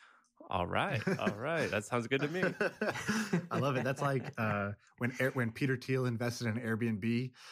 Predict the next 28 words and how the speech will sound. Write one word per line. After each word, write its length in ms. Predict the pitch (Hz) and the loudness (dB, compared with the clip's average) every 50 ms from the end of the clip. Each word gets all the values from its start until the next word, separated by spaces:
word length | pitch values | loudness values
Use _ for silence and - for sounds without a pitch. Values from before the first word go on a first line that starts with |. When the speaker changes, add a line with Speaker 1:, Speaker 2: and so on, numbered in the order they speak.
| - - - | -16 -8 -2
Speaker 2:
uh, 60 | 107 | 0
I 100 | 98 98 | 0 2
think 120 | 110 127 | 2 2
he 40 | 120 | 2
put, 140 | 120 135 127 | 2 0 2
like, 100 | 107 107 | 2 2
a 60 | 104 | 2
hundred 260 | 98 120 117 110 110 | 2 2 2 2 2
million 220 | 110 110 107 104 101 | 2 2 0 0 0
dollars 340 | 98 95 98 104 107 107 113 | 0 2 2 2 2 2 2
in 80 | 110 | 2
or 80 | 110 107 | 0 0
something 240 | - 123 113 117 117 | 0 -2 0 0 0
like 160 | 117 113 113 | 0 0 0
that. 360 | 147 139 139 143 147 - - - | 0 2 2 2 0 -2 -4 -2
And 180 | 117 104 98 | -2 0 2
this 140 | 101 117 - | 2 2 0
was 100 | - 107 | 0 -2
back 200 | 104 117 110 110 | 2 2 2 2
in 60 | 113 | 0
twenty 200 | 110 - 117 107 | 0 2 2 2
twelve 300 | 101 - - 101 95 90 | 2 2 0 0 0 2
where 140 | 95 98 104 | 0 0 0
Airbnb 360 | 104 104 101 110 107 95 107 104 | 2 2 2 2 2 2 0 2
wasn't 400 | 101 113 117 107 120 117 - - | 2 2 2 2 2 0 -2 -4
super 320 | - - - 135 123 139 - | -6 -2 0 0 0 0 0
proven 280 | - 147 135 127 135 | 0 0 0 0 0
out. 220 | 139 151 170 170 | 0 0 0 -2